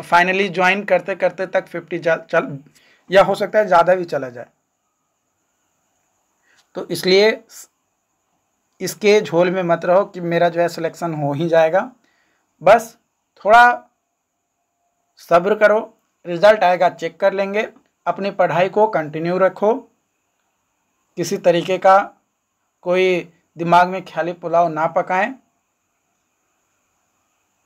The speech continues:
क्योंकि अगर आप अपनी तैयारी रखोगे तो आपका कहीं ना कहीं आने वाले समय में जो भी एग्जाम्स, अपकमिंग एग्जाम्स होंगे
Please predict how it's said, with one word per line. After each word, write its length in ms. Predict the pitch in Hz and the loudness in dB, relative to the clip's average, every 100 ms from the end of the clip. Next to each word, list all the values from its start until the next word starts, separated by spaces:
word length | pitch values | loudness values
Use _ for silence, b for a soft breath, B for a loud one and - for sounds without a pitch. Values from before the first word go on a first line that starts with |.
| _ _ - | _ _ -14
क्योंकि 180 | 175 226 | 0 2
अगर 180 | 226 | 4
आप 180 | 226 220 | 4 4
अपनी 260 | 214 214 220 | -2 -8 -10
तैयारी 380 | 208 175 170 202 | -4 0 0 0
रखोगे 460 | 202 202 202 202 | -2 -2 -6 -6
तो 120 | 214 202 | -4 0
आपका 320 | 180 - 202 | 0 0 -2
कहीं 200 | 202 185 | -2 -4
ना 100 | 208 | -4
कहीं 280 | 208 190 214 | -4 -6 -4
आने 340 | - 170 180 196 | 2 2 4 4
वाले 220 | 190 190 | 2 0
समय 280 | 185 180 185 | -6 -6 -4
में 200 | 190 170 | -6 -6
जो 160 | 175 | -6
भी 140 | 165 - | -8 -12
एग्जाम्स, 480 | 170 147 170 175 160 | -16 -6 0 0 0
अपकमिंग 480 | - 156 196 208 233 | -8 -4 -2 0 0
एग्जाम्स 460 | 214 151 180 180 - | -2 -2 0 0 -4
होंगे 320 | 170 165 208 | -8 -6 -8